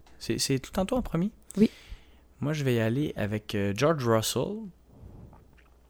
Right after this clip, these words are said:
Speaker 1: George Russell, encore une fois, cette année, termine dans le top trois. Euh, je vais checker la qualification de George Russell. Il était sixième. Il a fait une remontée dans la piste. Il a réussi. Il y a eu un départ, euh, fulgurant. Ham-, Hamilton a fait un départ incroyable. Cette année,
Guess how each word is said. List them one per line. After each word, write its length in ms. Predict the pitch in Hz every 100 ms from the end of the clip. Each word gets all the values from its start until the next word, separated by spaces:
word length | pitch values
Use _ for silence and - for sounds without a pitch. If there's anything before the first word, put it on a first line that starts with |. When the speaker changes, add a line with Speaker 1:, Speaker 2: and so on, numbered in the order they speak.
| - - -
Speaker 1:
George 260 | - 117 127
Russell, 240 | 120 147
encore 440 | 135 98 - 156
une 120 | 165 143
fois, 340 | - 139 143
cette 240 | 143 127
année, 420 | 131 127 127 131 - - _ -
termine 320 | 113 113 120
dans 100 | 120
le 60 |
top 220 | 120 113 -
trois. 600 | - 113 120 123 127 127 - - - - - -
Euh, 220 | 101 104
je 80 | 107
vais 80 | 113
checker 320 | - 117 131
la 100 | 120
qualification 720 | 113 117 113 - 123 117 135
de 160 | 135 131
George 280 | 123 123 117
Russell. 440 | 120 117 - 135 131
Il 60 |
était 160 | 117 107
sixième. 760 | - - 117 113 117 127 131
Il 60 | 120
a 40 |
fait 180 | 107 117
une 140 | 117 104
remontée 640 | 110 127 123 117 135 131
dans 140 | 127
la 140 | 120 113
piste. 380 | - 131 - -
Il 80 |
a 40 | -
réussi. 420 | 107 107 - - - - - - -
Il 60 | -
y 40 |
a 20 |
eu 180 | 113 131
un 180 | 120 117
départ, 420 | 110 127 165 185 151
euh, 160 | 113
fulgurant. 520 | - 143 131 127 151 147
Ham-, 320 | 139 139 151
Hamilton 520 | 151 147 139 - 160 147
a 60 |
fait 160 | - 120
un 80 | 117
départ 300 | 110 123 123
incroyable. 440 | 117 - 113 127
Cette 220 | - 127
année, 280 | 120 127 139